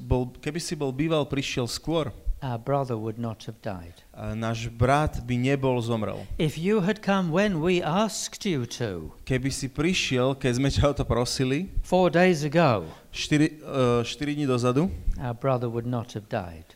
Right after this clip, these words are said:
Speaker 1: a náš brat by nezomrel.
Speaker 2: Can you see how easy it is, even for people who love Jesus, to blame him for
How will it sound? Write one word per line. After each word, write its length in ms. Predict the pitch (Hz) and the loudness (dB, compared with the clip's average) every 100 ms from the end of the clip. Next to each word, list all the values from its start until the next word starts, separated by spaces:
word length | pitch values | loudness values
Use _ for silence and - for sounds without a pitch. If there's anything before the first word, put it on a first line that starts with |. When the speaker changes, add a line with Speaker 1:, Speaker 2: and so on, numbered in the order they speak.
| _ | _
Speaker 1:
a 320 | - 110 110 | -10 -6 -4
náš 400 | 110 113 113 113 | -2 -2 -2 -4
brat 320 | - 120 120 120 | 0 2 4 2
by 80 | |
nezomrel. 480 | 113 110 101 87 87 - - - | -2 0 -2 -4 -6 -10 -12 -6
Speaker 2:
Can 320 | - 160 160 | -2 -2 -2
you 160 | 170 | -4
see 320 | - - 175 127 | -4 -4 -4 -2
how 240 | 151 147 | -2 -2
easy 400 | 151 165 - 170 | -2 -4 -6 -8
it 160 | 151 165 | -6 -4
is, 320 | 123 104 - | -2 -4 -6
even 480 | 175 170 170 160 147 | -4 -2 -2 -4 -6
for 320 | - 151 135 | -6 -6 -6
people 480 | - 156 143 143 120 | -6 -6 -4 -6 -4
who 160 | 143 | -4
love 480 | 139 143 165 214 196 - | -4 -2 -2 -2 -4 -6
Jesus, 680 | 160 123 107 - 107 - - - - - - | -2 -2 -2 -4 -6 -6 -12 -20 -20 -20 -10
to 100 | 135 | -8
blame 440 | 117 139 147 147 | -2 0 0 -2
him 240 | 117 120 107 | -4 -6 -8
for 180 | - | -10